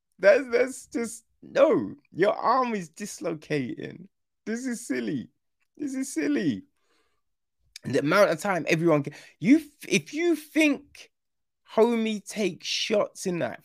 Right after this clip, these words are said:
first film, <laughs>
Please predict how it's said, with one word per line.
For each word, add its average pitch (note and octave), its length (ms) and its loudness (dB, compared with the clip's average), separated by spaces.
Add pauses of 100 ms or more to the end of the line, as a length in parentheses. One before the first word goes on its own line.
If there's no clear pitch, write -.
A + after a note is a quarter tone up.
(120)
first G3 380 6
film, F#3 540 2 (3500)
<laughs> - 140 -10